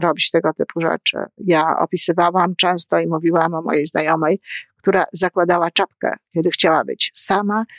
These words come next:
kiedy chciała być w swoim kole, kiedy chciała być w swoim kokonie. Ona bardzo często wtedy medy-, medytowała, ale coś takiego można zrobić nawet wtedy, kiedy się nie medytuje. No ja już nie chcę tutaj mówić o takich rzeczach jak łóżko rodziców i tak dalej.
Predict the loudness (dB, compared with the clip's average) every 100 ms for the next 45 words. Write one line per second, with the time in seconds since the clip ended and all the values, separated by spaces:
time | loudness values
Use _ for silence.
0 | _ -2 0 2 2 2 0 0 0 2
1 | 4 2 2 -4 0 2 4 2 -4 -12
2 | -20 -6 -2 0 0 2 0 0 0 0
3 | 2 2 2 -4 -6 -2 2 2 2 -4
4 | -6 -14 -20 _ -4 -2 0 0 0 -2
5 | 0 0 0 0 0 0 -2 0 -2 0
6 | 0 2 0 2 2 2 -2 -4 -20 -6
7 | 0 2 2 0 -2 0 2 2 2 2
8 | 2 2 0 0 0 -2 -2 -2 0 0
9 | 0 2 0 2 2 2 0 -2 -2 -2
10 | -2 -4 -4 -6 -8 -10 -4 2 2 4
11 | 2 2 2 4 4 2 2 0 0 -2
12 | 0 0 0 0 0 0 0 0 2 2
13 | 2 0 -2 -2 -2 -2 0 0 2 0